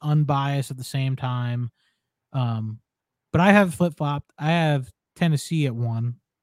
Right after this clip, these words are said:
and that's only because we go eleven and one and we beat Georgia. Georgia at two, eleven and one with the only loss to us.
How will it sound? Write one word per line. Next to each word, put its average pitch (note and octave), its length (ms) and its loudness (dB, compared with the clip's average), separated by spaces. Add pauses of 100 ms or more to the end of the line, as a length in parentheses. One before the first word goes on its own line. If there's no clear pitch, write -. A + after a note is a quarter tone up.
(460)
and C#3+ 160 2
that's C3+ 220 2
only D#3 160 6
because C#3+ 240 2
we C#3 80 0
go C#3 100 2
eleven C3+ 320 0
and C3+ 80 2
one C3 140 0
and C3 80 0
we B2 80 -2
beat A#2+ 200 -6
Georgia. A#2+ 460 -6 (1400)
Georgia E3+ 360 8
at E3+ 140 4
two, C#3 440 4 (300)
eleven C#3 340 2
and C3 120 2
one B2 240 0
with B2 120 -4
the B2 80 -6
only A#2+ 160 -2
loss A#2+ 200 -4 (180)
to A2+ 60 -14
us. A2+ 380 -12